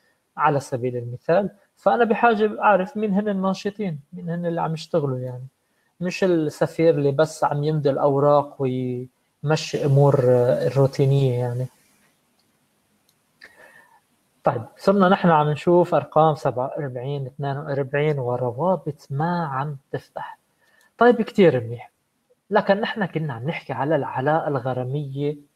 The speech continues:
مع جوجل. جوجل كيف بده يعرف إنهم فاعلين؟ أها، هيدي السؤال الجيد. طيب، إذا بدنا نروح نحن على محرك بحث جوجل.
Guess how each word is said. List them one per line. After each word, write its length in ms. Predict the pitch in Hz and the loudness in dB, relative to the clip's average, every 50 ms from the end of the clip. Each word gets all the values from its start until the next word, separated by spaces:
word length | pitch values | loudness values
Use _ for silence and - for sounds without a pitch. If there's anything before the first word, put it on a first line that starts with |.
| _ _ | _ _
مع 200 | - 135 131 - | -2 -2 -2 -2
جوجل. 440 | 123 - 139 135 131 - - 165 175 - _ _ _ _ _ _ - _ _ _ - | -4 -8 -8 -10 -10 -12 -16 -18 -18 -20 _ _ _ _ _ _ -20 _ _ _ -2
جوجل 340 | 185 165 254 262 214 220 196 | 2 2 4 4 4 2 2
كيف 500 | - - - - 269 277 285 240 - - | 0 -2 0 4 4 6 6 4 2 2
بده 320 | 175 214 208 185 170 175 | 2 2 2 2 0 0
يعرف 480 | 175 185 208 214 202 196 196 185 - - | 2 4 4 4 4 4 4 0 -2 -6
إنهم 420 | 196 180 185 175 156 165 170 165 | -6 -4 -2 0 0 0 0 -2
فاعلين؟ 680 | 156 - - 165 156 156 139 143 143 147 135 120 113 110 _ _ _ _ _ _ _ _ _ - | -4 -2 0 2 2 2 2 0 -2 -2 -4 -6 -8 -14 _ _ _ _ _ _ _ _ _ -10
أها، 420 | 135 123 117 104 107 120 117 113 113 127 | -8 -8 -8 -8 -10 -12 -12 -10 -2 2
هيدي 220 | 147 151 143 135 | 2 2 2 0
السؤال 500 | 127 - - - 135 139 135 135 143 139 | -4 -10 -10 -10 -6 -2 -2 0 0 0
الجيد. 400 | 135 131 120 120 139 131 - - _ _ _ _ _ _ _ - - - - _ - | 0 -2 0 0 -2 -2 -2 -6 _ _ _ _ _ _ _ -20 -20 -20 -20 _ -2
طيب، 180 | - - 127 147 - - | -2 -2 -2 -2 0 4
إذا 200 | 226 240 220 254 | 4 6 6 6
بدنا 240 | 240 240 208 208 202 | 4 4 4 4 4
نروح 420 | 190 170 175 208 214 208 190 - | 4 4 4 6 4 4 4 2
نحن 640 | 165 165 160 156 - 139 127 127 131 139 151 190 247 294 - _ _ _ _ _ | -2 -2 -2 -4 -6 -10 -10 -6 -6 -4 -4 -4 -6 -8 -14 _ _ _ _ _
على 640 | - 135 127 131 151 202 247 220 151 131 131 139 147 135 | -12 -10 -8 -4 -4 -4 -4 -6 -10 -10 -10 -10 -10 -12
محرك 600 | 131 127 - - 147 151 160 139 113 113 113 113 - | -14 -14 -12 -10 -8 -8 -8 -10 -14 -16 -18 -16 -12
بحث 420 | 120 120 147 - - 170 - _ _ _ 147 | -8 -8 -8 -6 -8 -12 -14 _ _ _ -20
جوجل. 400 | - - 156 - _ _ 202 | -20 -20 -20 -20 _ _ -20